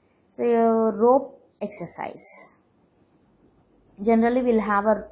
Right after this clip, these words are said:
a big size rope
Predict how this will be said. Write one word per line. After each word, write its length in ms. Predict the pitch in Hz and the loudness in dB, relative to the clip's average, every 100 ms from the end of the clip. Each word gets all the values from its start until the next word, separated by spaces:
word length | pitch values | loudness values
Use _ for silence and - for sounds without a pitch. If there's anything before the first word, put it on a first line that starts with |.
| - _ _ - _ _ _ _ _ - _ _ - _ _ | -20 _ _ -20 _ _ _ _ _ -20 _ _ -20 _ _
a 40 | |
big 320 | 185 220 202 - - _ _ _ | -2 0 -2 -6 -18 _ _ _
size 520 | _ - 208 196 202 - _ | _ -4 -2 0 -4 -10 _
rope 560 | - 185 208 196 285 - | -10 0 2 2 0 -6